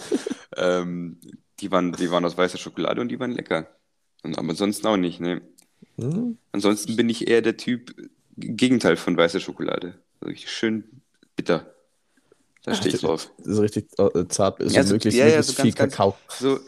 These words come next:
Speaker 1: so, so fast schon eklig bitter. Weißt du, ich mein?
Speaker 2: <laughs>
Speaker 1: Dann nimmst du ein Stück in deinen Mund und dann bleibt es auch ewig da, weil irgendwie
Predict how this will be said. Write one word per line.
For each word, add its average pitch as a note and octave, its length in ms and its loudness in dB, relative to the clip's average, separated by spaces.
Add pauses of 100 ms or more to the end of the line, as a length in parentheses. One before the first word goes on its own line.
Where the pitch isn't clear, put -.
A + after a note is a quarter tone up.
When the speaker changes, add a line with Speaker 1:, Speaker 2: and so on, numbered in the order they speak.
(160)
Speaker 1:
so, B2+ 160 -4
so B2+ 220 -6
fast - 220 -10
schon D3 140 -4
eklig B2 320 -6
bitter. E2+ 300 -6 (220)
Weißt A2+ 160 -4
du, G2+ 40 -4
ich - 80 -2
mein? D#3+ 160 6
Speaker 2:
<laughs> G#3 300 2
Speaker 1:
Dann A2 220 0
nimmst C#3 200 2
du C3 40 2
ein B2 60 2
Stück - 340 -2
in A#2+ 120 0
deinen A2 160 0
Mund C#3+ 440 -4
und A2+ 120 -2
dann G#2+ 280 2
bleibt C3 260 2
es G#2 80 -6
auch G2 120 -6
ewig A2+ 280 -4
da, G#2 200 4
weil E2+ 100 -2
irgendwie F#2+ 360 -4